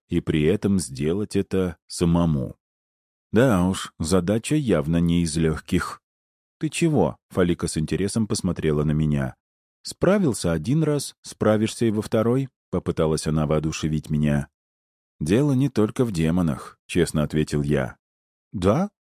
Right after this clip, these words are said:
У этого мира что, есть проблема посерьезнее?" усмехнулась Фалика,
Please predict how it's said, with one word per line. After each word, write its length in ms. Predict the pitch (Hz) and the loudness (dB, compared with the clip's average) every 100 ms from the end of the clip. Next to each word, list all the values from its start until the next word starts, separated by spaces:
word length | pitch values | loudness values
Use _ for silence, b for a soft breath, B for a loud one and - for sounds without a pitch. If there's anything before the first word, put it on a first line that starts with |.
| - | -2
У 120 | 98 | 0
этого 280 | 95 92 98 | 2 0 2
мира 300 | 98 101 98 | 2 2 0
что, 340 | - 95 82 | 0 0 0
есть 360 | - 95 90 - | -2 -2 -4 -4
проблема 460 | - 95 98 98 95 | -2 0 2 0 -2
посерьезнее?" 920 | 101 - 107 107 147 143 90 71 67 _ _ _ | -4 -2 0 2 0 0 0 -2 -6 _ _ _
усмехнулась 640 | 90 - 85 - 80 76 - | -6 -2 -2 0 -2 -2 -2
Фалика, 500 | 76 90 110 107 | -2 -2 0 0